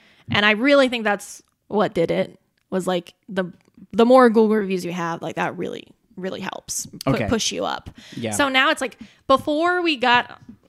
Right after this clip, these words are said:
Speaker 1: like, on the Google thing, um, we, we were saying that about sixty percent of our business came from B and I.
Speaker 2: Okay.
Speaker 1: And then the other forty percent was just, like, word of mouth or, you know,
Speaker 2: Yeah.
Speaker 1: whatever. And then now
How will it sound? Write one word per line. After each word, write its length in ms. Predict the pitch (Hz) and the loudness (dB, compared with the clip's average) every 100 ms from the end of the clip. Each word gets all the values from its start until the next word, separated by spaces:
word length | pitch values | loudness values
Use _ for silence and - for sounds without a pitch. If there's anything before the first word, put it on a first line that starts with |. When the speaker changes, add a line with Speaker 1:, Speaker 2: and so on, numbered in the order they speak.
| - | -6
Speaker 1:
like, 180 | 220 214 | -2 0
on 120 | 214 | 0
the 80 | 202 | 0
Google 300 | 196 220 240 | 0 2 2
thing, 420 | 269 262 269 285 - - | 2 -2 -2 -6 -12 -6
um, 560 | 220 202 196 190 185 - _ _ _ _ _ - | 0 2 2 -2 -6 -10 _ _ _ _ _ -8
we, 240 | 220 226 | -2 -2
we 340 | - 190 226 | -2 -4 -4
were 240 | 226 214 214 - | -2 -2 -4 -6
saying 340 | 220 208 202 | -2 0 0
that 100 | 196 | -2
about 240 | 196 196 - | -2 -4 -4
sixty 320 | 196 - 196 | -8 -6 -8
percent 280 | - 190 190 | -8 -6 -6
of 100 | 185 | -4
our 80 | 190 | -4
business 320 | 190 185 185 | -4 -6 -8
came 220 | - 185 | -6 -8
from 420 | 185 185 185 196 202 180 | -4 -4 -4 -6 -10 -6
B 140 | 185 | -4
and 100 | 190 | -2
I. 200 | 180 196 226 - | -2 -4 -6 -4
Speaker 2:
Okay. 360 | 131 123 165 185 - _ - | 2 2 2 -4 -20 _ -4
Speaker 1:
And 240 | 196 202 | -2 0
then 360 | 196 190 190 190 | 0 0 -2 -2
the 100 | 196 | -2
other 120 | 196 | -2
forty 200 | 202 190 | -2 -4
percent 260 | 185 180 180 | -4 -10 -10
was 80 | 170 | -8
just, 140 | 175 | -8
like, 160 | - - | -10 -8
word 100 | 175 | -10
of 40 | |
mouth 280 | 175 180 196 | -8 -10 -8
or, 240 | - - 202 - _ 262 | -8 -10 -12 -20 _ -16
you 100 | 123 | -14
know, 160 | 110 - | -14 -14
Speaker 2:
Yeah. 200 | 110 104 | -8 -6
Speaker 1:
whatever. 320 | - - - _ - - - - | -4 -6 -8 _ -20 -20 -20 -2
And 200 | 220 220 | 0 2
then 440 | 214 202 196 190 196 _ _ _ _ _ _ - | 2 2 -2 -4 -8 _ _ _ _ _ _ -10
now 680 | 202 202 208 180 143 131 | 0 2 4 2 0 -4